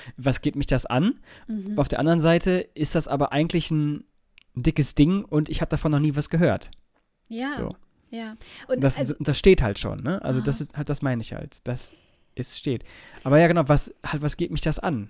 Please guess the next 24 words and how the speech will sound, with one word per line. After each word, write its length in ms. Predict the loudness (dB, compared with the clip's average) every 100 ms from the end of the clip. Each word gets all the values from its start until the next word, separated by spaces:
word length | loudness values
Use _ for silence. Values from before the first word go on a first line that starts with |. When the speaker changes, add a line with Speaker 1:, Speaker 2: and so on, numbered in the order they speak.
| -10
Speaker 1:
Das 160 | -10 -8
ist 160 | -4
eine, 160 | -2 -2
das 140 | -4
ist 160 | -6 -4
eine 80 | -4
interessante 420 | -4 -6 -6 -6
Frage. 400 | -6 -4 -4 -6
Also 300 | -8 -8 -12 -14 _
mich 300 | -4 0 2
ja 60 | 4
Speaker 2:
Ja, 60 | 2
aber 80 | 2
Speaker 1:
eigentlich 260 | -2 -6
auch 120 | -8
nichts, 380 | -8 -12 -14 -14
Speaker 2:
wa-, 240 | -12 -8 -4
Speaker 1:
oder? 140 | -2
Speaker 2:
aber 240 | 0 -2 -4
ich 100 | -10
mein, 160 | -6
nee, 280 | 0 0 0
eigentlich, 340 | -4 -8 -8 -6
aber 200 | -4